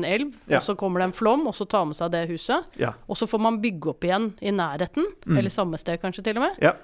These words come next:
Speaker 1: og så ko-, blir det ny flom.
Speaker 2: Ja.
Speaker 1: Og den, det søksmålet som da kommer, det er,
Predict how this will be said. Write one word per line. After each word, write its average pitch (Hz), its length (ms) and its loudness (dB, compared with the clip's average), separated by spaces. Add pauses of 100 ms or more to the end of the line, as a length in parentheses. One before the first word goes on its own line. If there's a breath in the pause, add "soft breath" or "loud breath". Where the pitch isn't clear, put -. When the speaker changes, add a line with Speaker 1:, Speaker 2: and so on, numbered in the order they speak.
(120 loud breath)
Speaker 1:
og 208 80 -2
så 240 160 0
ko-, 240 140 2
blir 226 180 2
det - 40 2
ny 262 140 2
flom. 202 260 2 (160)
Speaker 2:
Ja. 117 100 2 (460 loud breath)
Speaker 1:
Og 220 140 2
den, 220 300 2
det 214 160 2
søksmålet 185 420 -2
som 214 100 -2
da 190 140 2
kommer, 196 300 0
det 202 100 4
er, 185 380 4